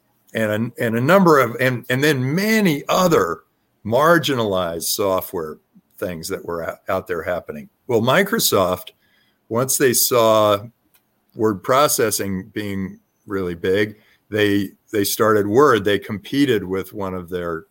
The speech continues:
uh, their companies. They started Word to compete with WordPerfect. And to compete with Lotus one two three, they, they started Excel. They s-, they started to pick and choose which ones really mattered.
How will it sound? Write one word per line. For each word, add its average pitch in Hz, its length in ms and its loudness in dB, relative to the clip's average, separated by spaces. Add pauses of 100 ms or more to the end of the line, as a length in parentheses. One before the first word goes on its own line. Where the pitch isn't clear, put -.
(140)
uh, 85 280 -8 (840)
their 90 140 -4
companies. 98 580 -4
They 92 120 -4
started 95 420 0
Word 117 560 4 (540)
to 139 120 -4
compete 117 420 -4
with 107 180 -6
WordPerfect. 98 1160 -2 (400)
And 107 560 0
to 104 100 -6
compete 110 400 -4
with 107 120 -2
Lotus 107 420 0
one 104 200 -4
two 98 220 -4
three, 143 320 0
they, 117 240 0 (120)
they 110 160 -4
started 98 440 0
Excel. 117 640 0 (300)
They 135 100 2
s-, 135 320 -2
they 131 180 2
started 151 440 2
to 135 40 -2
pick - 360 -4
and 147 160 -2
choose 127 440 0
which 160 280 -2
ones 123 280 -2
really 113 320 0
mattered. 147 600 0